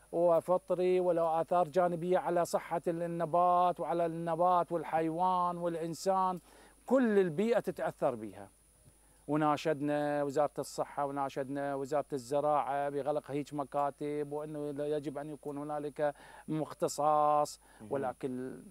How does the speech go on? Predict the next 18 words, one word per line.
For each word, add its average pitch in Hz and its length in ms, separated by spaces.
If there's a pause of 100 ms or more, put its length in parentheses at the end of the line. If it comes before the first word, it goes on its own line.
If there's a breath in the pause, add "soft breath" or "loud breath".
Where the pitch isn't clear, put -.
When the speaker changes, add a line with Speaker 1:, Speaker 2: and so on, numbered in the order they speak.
(100)
Speaker 1:
المن 143 380
تحكي - 340
ويا 131 300
من 120 280
تقول 127 300
ولا 127 200
حد 117 200
يتصنت 123 540
ولا 113 140
حد 113 180
يقول، 123 220
وهذه 139 340
زين. 139 360
حتى 202 300
والله 165 340
حتى - 340
ناشدت 143 480
المرجعيات، 113 760